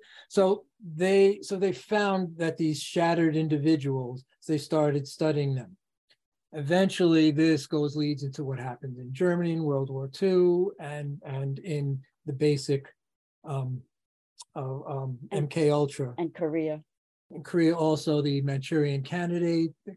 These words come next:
Speaker 1: type thing, right? So you were able to, if you were able to fracture the mind, you were able to manipulate aspects of it, right? And then it got refined, uh, especially after, when the foundation of the C I A in forty-six, it got refined to the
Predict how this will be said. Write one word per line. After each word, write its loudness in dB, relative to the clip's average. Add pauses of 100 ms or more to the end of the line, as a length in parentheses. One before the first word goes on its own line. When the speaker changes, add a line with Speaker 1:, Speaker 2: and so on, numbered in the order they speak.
(140)
Speaker 1:
type -2
thing, -2 (320)
right? 0
So -6
you 2
were -6
able 2
to, -12
if -10
you -2
were 2
able 2
to -4
fracture -2
the 0
mind, 0
you 0
were 4
able 0
to -6
manipulate -2
aspects -10
of -12
it, -20 (640)
right? -8
And -4
then 0
it -2
got -6
refined, -2 (640)
uh, -6
especially -2 (720)
after, -6
when -6
the -4
foundation -4
of -10
the -12
C -6
I -6
A -4
in -10
forty-six, -4
it -4
got -6
refined -4
to -8
the -8